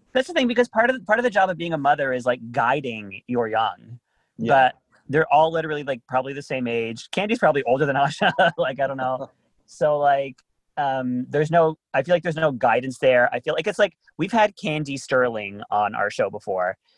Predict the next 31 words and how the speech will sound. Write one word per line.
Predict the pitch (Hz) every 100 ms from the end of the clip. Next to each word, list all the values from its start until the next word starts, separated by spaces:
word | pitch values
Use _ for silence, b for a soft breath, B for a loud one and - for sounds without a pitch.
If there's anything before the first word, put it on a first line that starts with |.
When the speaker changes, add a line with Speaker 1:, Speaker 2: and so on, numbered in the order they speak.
| _ -
Speaker 1:
and | 123 120 117
she | - 151 156 160 165 165 170 _ _ _ _ _ _
is, | 156 151
I | -
guess, | 165 240 427
technically | - 160 165 156 156
the | 131
mother | 113 113 120
of | 127 113
her | 120
Sterling | 113 117 113 120
sisters | 123 - 117
of | 113
Tiffany | - 113 113 107 107 107
and | 107
Sookie, | - 117 - 135 160 b b -
but | 127 127
they | 131
call | 143 139
themselves | 143 139 123
all | 127 113
sisters. | - - - 113 107
They | 113
don't, | 117 123 120 _ _ _ -
they | 123
don't | 123 123
say | - 113
that | 104 -
Candy's | 110 104 104
the | 107
mother, | 101 92 - - 127